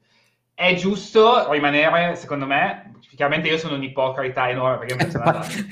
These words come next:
Speaker 1: E quindi
Speaker 2: Eh,
Speaker 1: vabbè.
Speaker 2: infatti qualcuno lo so che scriverà, "Eh, beh, è facile, lui scrive da Berlino."
Speaker 1: Esatto,
Speaker 2: <laughs>
Speaker 1: sì. Eh, però, come dire, questo è una, un sentimento diffuso anche in Tech Workers Coalition Italia, in cui,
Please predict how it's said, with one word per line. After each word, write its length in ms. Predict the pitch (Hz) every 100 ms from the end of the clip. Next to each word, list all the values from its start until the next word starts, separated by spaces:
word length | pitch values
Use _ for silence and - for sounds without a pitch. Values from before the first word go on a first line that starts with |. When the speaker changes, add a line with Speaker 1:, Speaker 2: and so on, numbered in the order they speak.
| 151 156
Speaker 1:
E 200 | 156 156
quindi 180 | 202 226
Speaker 2:
Eh, 20 |
Speaker 1:
vabbè. 60 | 160
Speaker 2:
infatti 240 | 196 170
qualcuno 380 | 160 156 208 190
lo 80 | 165
so 160 | 190
che 100 | 165
scriverà, 520 | 160 156 143 131 143 170
"Eh, 40 |
beh, 120 | 156
è 40 | 156
facile, 360 | 160 165 143
lui 160 | 123 120
scrive 220 | 117 131
da 100 | 127
Berlino." 440 | 127 156 131 143 165
Speaker 1:
Esatto, 500 | 160 135 131 127 -
Speaker 2:
<laughs> 20 |
Speaker 1:
sì. 320 | 175 151 131
Eh, 220 | 156 175
però, 360 | 214 214 190 185
come 140 | 165
dire, 120 | 156
questo 220 | 147 170 165
è 40 |
una, 280 | 143 135 127
un 80 | 139
sentimento 440 | 143 139 139 143
diffuso 480 | 135 131 139 135 131
anche 280 | 127 127 135
in 80 | 131
Tech 140 | 123
Workers 320 | 131 123 127 127
Coalition 300 | 127 131 127
Italia, 260 | 135 127
in 80 | 117
cui, 380 | 127 131 123